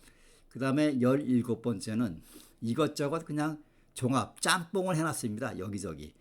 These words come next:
그래서 이제 제목을 이것저것 이렇게 이제 해봤습니다. 그래서, 어, 천자문의, 에, 거기 이 내용 전개는 첫 번째 이렇게 하늘을 시작을 해서 하늘, 땅 이렇게 쭉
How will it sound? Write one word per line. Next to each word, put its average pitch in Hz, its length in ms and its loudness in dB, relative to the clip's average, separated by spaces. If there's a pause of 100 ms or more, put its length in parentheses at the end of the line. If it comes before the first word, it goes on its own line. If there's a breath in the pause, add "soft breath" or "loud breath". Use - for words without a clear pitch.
(260 soft breath)
그래서 113 200 -2
이제 110 320 -2 (120)
제목을 113 580 -2
이것저것 123 600 -2
이렇게 101 320 -2
이제 90 380 -8 (100)
해봤습니다. 98 680 -6
그래서, 131 580 0 (640 soft breath)
어, 101 300 -8
천자문의, 165 760 0
에, 107 720 -2
거기 107 260 -6
이 101 200 -4
내용 135 320 8
전개는 113 720 -2 (400 soft breath)
첫 - 220 -12
번째 135 300 2
이렇게 101 200 -4
하늘을 208 600 2
시작을 156 420 0
해서 120 340 0 (300 loud breath)
하늘, 113 680 -2
땅 120 340 2
이렇게 113 320 -4
쭉 - 160 -6